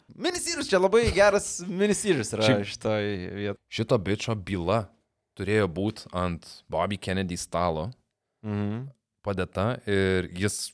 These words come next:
Speaker 2: essentially, jisai kaip ir turėjo pasirašyt, kad Alvinas Karpis, e, jau yra
Speaker 1: Gali išeit.
Speaker 2: galima, jo, jau gali jisai varyt.
Speaker 1: Įdomu, kad, e, toks, e, lietuviško D N R nešiotojas, e,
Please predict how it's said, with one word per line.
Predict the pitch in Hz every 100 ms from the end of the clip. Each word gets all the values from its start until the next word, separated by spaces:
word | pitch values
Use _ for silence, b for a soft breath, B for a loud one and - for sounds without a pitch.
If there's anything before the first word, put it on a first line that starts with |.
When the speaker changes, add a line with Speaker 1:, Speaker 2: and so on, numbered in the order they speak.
| _ _ _ -
Speaker 2:
essentially, | 95 - 208 233 214
jisai | 143 131
kaip | 123
ir | 123
turėjo | 117 123 127
pasirašyt, | 120 113 117 104 - -
kad | - -
Alvinas | 107 135 120 -
Karpis, | 101 - 185 -
e, | - 156 147
jau | 147 147
yra | 151 156 151 143 b b b
Speaker 1:
Gali | 107 104 87
išeit. | -
Speaker 2:
galima, | 240 180
jo, | 220 156
jau | - 196
gali | 190 135
jisai | - 107
varyt. | 98 73 - _ _ _ _
Speaker 1:
Įdomu, | 127 110 143 147 120
kad, | 113 101
e, | 107 104 104 101 98 98 - 110 -
toks, | _ 107 - -
e, | 110 101 98 - -
lietuviško | 107 110 107 127 120 113 110 101
D |
N | 107 107
R | 113 107
nešiotojas, | 104 104 - 113 101 104 98 92 - - -
e, | -